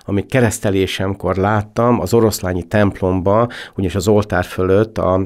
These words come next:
az egy Timóteus, ö, kettő négy van, az, hogy az Isten minden embert üdvözíteni akar, és hogy eljusson az igazság ismeretére. És akkor azt mondtam, hogy akkor ebben mindenkibe szó szerint ott vannak a rabok is,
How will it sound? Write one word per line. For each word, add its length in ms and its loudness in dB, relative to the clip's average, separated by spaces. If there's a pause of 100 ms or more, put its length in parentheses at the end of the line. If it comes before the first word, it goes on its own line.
az 200 -8
egy 220 0
Timóteus, 1080 -4
ö, 440 0
kettő 500 -4
négy 380 0
van, 380 -2 (460)
az, 160 -4
hogy 220 -2
az 180 -8
Isten 240 0
minden 360 4
embert 380 0
üdvözíteni 580 0
akar, 260 -2
és 120 -4
hogy 140 -4
eljusson 360 -4
az 120 -6
igazság 500 -6
ismeretére. 800 -6 (460)
És 100 -8
akkor 180 -4
azt 280 0
mondtam, 460 2
hogy 160 -2
akkor 340 -6
ebben 280 -2
mindenkibe 800 4
szó 280 2
szerint 400 -4
ott 180 -8
vannak 340 -6
a 60 -6
rabok 360 -6
is, 180 -8